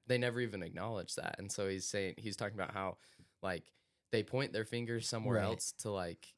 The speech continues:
Speaker 1: you know, to, to, because they know there's no way someone could have gotten in there.
Speaker 2: Right.
Speaker 1: Because no one got in there. Someone did it from the <laughs> inside.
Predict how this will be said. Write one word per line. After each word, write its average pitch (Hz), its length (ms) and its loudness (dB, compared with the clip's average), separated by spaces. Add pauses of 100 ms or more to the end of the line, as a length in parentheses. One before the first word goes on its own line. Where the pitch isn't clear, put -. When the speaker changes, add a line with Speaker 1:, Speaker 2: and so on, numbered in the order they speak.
(100)
Speaker 1:
you 107 180 -4
know, 90 300 -2
to, 87 540 -2 (240)
to, 87 320 -8 (720)
because 117 340 2
they 147 120 4
know 143 440 4 (240)
there's 143 160 4
no 120 120 4
way 104 100 6
someone 98 400 -2
could 95 160 -2
have 95 80 0
gotten 90 260 -2
in 87 140 -4
there. 82 240 -8 (240)
Speaker 2:
Right. 101 260 2
Speaker 1:
Because 151 220 4
no 180 120 8
one 165 180 6
got 139 360 2
in 131 240 2
there. 90 280 2
Someone 113 420 0
did 107 140 4
it - 100 2
from 139 180 2
the 127 100 0
<laughs> 175 80 6
inside. 117 600 4